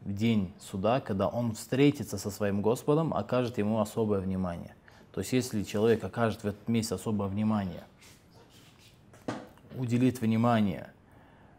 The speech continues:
э, окажет ему почести, э, в этот месяц хотя бы одному сироте, то сам Всевышний этому человеку окажет внимание,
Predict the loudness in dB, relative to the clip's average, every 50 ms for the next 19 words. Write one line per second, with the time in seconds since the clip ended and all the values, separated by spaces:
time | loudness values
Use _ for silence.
0 | -20 -20 -16 -14 -12 -10 -10 -10 -10 -12 -12 -14 -16 -18 -20 -20 -20 -20 _ _
1 | -20 -20 -20 -18 -14 -14 -6 0 2 4 4 4 2 2 2 2 2 4 4 4
2 | 4 4 0 -6 -6 -8 -12 -14 -14 -14 -16 -20 -20 -20 -20 _ -20 -20 -20 -20
3 | -20 -20 -20 -20 -20 -20 -20 -20 -20 -20 -20 -20 -20 -20 -20 -20 -20 _ _ -20
4 | -20 _ _ -20 -20 -20 -16 -12 -10 -8 -6 -6 -6 -8 -10 -12 -16 -20 -20 -20
5 | _ _ _ -20 -20 -20 -20 -20 _ -16 _ -2 0 0 0 0 0 0 2 2
6 | 0 -2 -4 -8 -8 -8 -4 -2 0 0 2 2 0 0 -2 -8 -16 -20 -20 -20
7 | -20 -20 -20 -20 -20 -20 -20 -20 _ _ -20 -20 -20 -18 -16 -14 -12 -8 -6 -4
8 | -4 -2 0 0 2 0 0 -2 -2 0 2 2 2 2 2 2 2 2 -2 -4
9 | -2 0 0 2 0 0 -2 -4 -2 0 0 0 0 0 0 0 2 0 0 0
10 | 0 -2 0 2 2 4 6 6 4 4 6 4 4 4 2 -4 -14 -20 -16 -10
11 | -8 -4 0 4 4 4 4 2 -2 0 2 4 6 8 8 8 6 6 6 4
12 | 4 4 2 0